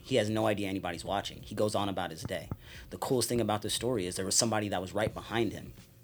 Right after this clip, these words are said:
recorded it, and s-, and put it on TikTok. It got more than six million views on TikTok. The video, all it said was, "I don't know who this kid is, but he deserves to go viral."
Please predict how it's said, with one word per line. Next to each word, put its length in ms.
recorded 480
it, 180
and 100
s-, 140
and 160
put 120
it 80
on 120
TikTok. 540
It 100
got 120
more 160
than 140
six 560
million 440
views 340
on 140
TikTok. 600
The 60
video, 360
all 160
it 80
said 240
was, 280
"I 80
don't 180
know 140
who 120
this 200
kid 260
is, 160
but 160
he 180
deserves 400
to 80
go 160
viral." 460